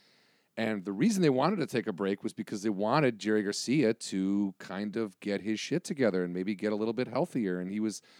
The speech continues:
starting to get into harder drugs, and the rest of the band was kinda not into that. And as soon as they took a break, he s-, formed a Jerry Garcia band and went on tour, like, immediately.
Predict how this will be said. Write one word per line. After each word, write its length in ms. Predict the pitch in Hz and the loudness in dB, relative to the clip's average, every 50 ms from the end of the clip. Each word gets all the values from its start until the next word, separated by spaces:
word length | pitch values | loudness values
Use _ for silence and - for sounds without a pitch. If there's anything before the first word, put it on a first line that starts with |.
| - _ | -20 _
starting 280 | - - - 120 117 120 | -8 -4 -2 -2 0 -2
to 60 | 123 | -2
get 140 | 110 120 123 | 0 2 2
into 180 | 127 131 127 123 | 2 2 2 2
harder 320 | 104 120 123 127 123 135 | 2 2 2 4 4 2
drugs, 500 | 120 104 107 117 147 185 160 120 98 85 | 0 0 2 4 4 4 4 2 -2 -4
and 120 | 101 101 98 | -2 -2 0
the 60 | 98 | 0
rest 220 | 98 117 123 - | 0 0 0 0
of 40 | 139 | 0
the 60 | 139 | 0
band 280 | 123 110 120 117 117 117 | 2 2 2 2 2 2
was 100 | 113 110 | 0 -2
kinda 220 | - - 113 117 117 | -4 -4 -4 -2 -2
not 200 | 117 117 117 117 | 0 0 2 2
into 200 | 131 180 220 226 151 | 4 4 4 6 6
that. 300 | 120 110 104 101 104 101 | 6 6 6 4 2 0
And 160 | 104 104 98 _ - - - - - - - - _ - | -2 -6 -8 _ -18 -20 -20 -20 -20 -20 -20 -14 _ -6
as 100 | 120 - | -6 -4
soon 240 | - - 160 175 175 | -2 0 2 2 4
as 120 | 160 139 | 2 4
they 240 | 139 160 151 147 131 | 4 6 6 6 4
took 240 | - - 170 139 - | 2 0 0 0 0
a 60 | 139 | 2
break, 440 | 104 123 165 220 202 185 175 - - _ _ _ _ _ _ | 4 6 8 8 8 8 4 0 -8 _ _ _ _ _ _
he 280 | _ - - - 208 233 226 - - | _ -2 2 6 6 6 4 2 -2
s-, 120 | - - - | -6 -6 -4
formed 300 | - - 175 175 170 160 | 2 6 6 8 8 6
a 60 | 165 | 6
Jerry 240 | 139 147 175 175 170 | 6 8 8 8 8
Garcia 400 | 170 175 - - 208 254 247 170 | 6 4 4 4 6 6 6 6
band 200 | 131 139 156 165 | 6 6 6 6
and 80 | 165 156 | 6 6
went 120 | 165 180 180 | 6 6 4
on 80 | 180 | 4
tour, 320 | 170 - 208 240 - 117 101 | 4 4 4 4 6 4 4
like, 280 | 113 147 143 135 - - | 4 4 4 4 2 0
immediately. 920 | 165 185 196 190 196 202 208 208 208 190 170 139 - - 208 113 101 95 | 0 2 2 4 4 2 4 4 4 6 6 6 6 6 4 4 2 2